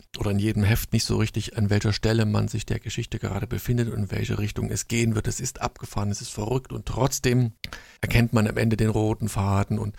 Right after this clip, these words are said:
hat nicht das Gefühl, man ist so ein wenig als Leser an der Nase herumgeführt worden. Worum geht es? Ich tue mich da wahrscheinlich wirklich ein wenig schwer, das in irgendeine Schublade zu pressen. Die Pilotfolge beziehungsweise das Pilotheft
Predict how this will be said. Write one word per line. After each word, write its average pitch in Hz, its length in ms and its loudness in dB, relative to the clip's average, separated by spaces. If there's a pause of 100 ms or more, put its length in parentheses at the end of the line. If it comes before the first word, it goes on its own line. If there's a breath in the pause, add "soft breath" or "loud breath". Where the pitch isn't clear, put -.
(140 loud breath)
hat - 180 -2
nicht 104 180 0
das 101 160 -2
Gefühl, 101 320 -2
man 104 140 0
ist 101 160 -6
so 110 100 0
ein 95 160 0
wenig 101 260 2
als 101 180 -6
Leser 101 320 4
an 92 60 0
der - 120 -2
Nase 98 380 0
herumgeführt 98 840 -2
worden. 92 320 -12
Worum 135 600 2
geht 120 260 -2
es? - 160 -6 (220 loud breath)
Ich - 180 -4
tue 147 200 4
mich 147 200 0
da 113 160 2
wahrscheinlich 107 520 0
wirklich 110 420 0
ein 98 220 0
wenig 107 360 2
schwer, 101 340 0
das - 140 -4
in - 100 -6
irgendeine 104 640 -4
Schublade - 560 -6
zu - 160 -8
pressen. - 440 2 (340 loud breath)
Die 113 600 4 (340)
Pilotfolge 135 1000 4
beziehungsweise 101 720 -6
das 110 140 -12
Pilotheft 107 760 2